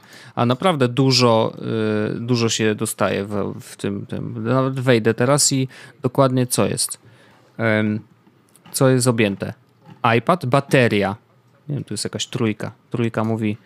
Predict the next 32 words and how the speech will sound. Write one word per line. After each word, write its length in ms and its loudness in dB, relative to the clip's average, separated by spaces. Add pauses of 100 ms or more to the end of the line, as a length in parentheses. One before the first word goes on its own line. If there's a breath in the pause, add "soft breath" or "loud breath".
(240 soft breath)
ochrona 340 4
serwisowa 480 0
dotyczy 440 -2
spadku 480 0
pojemności 440 0
baterii 340 0
poniżej 460 2
osiemdziesięciu 640 -4
procent. 720 -6
Okej. 420 -6 (480 soft breath)
AirPort. 640 0 (880 soft breath)
Urządzenie 480 2
AirPort 340 -2
musi 180 0
być 120 -2
zakupione 420 0
nie 120 2
wcześniej 400 0
niż 140 0
dwa 140 2
lata 180 0
przed 220 -4
zakupem 480 -2
iPada 340 2
lub 160 2
w 60 0
okresie 340 0
obowiązywania 600 0
wykupionego 600 -4
planu 300 -2
ochrony 440 -4
Apple 240 -4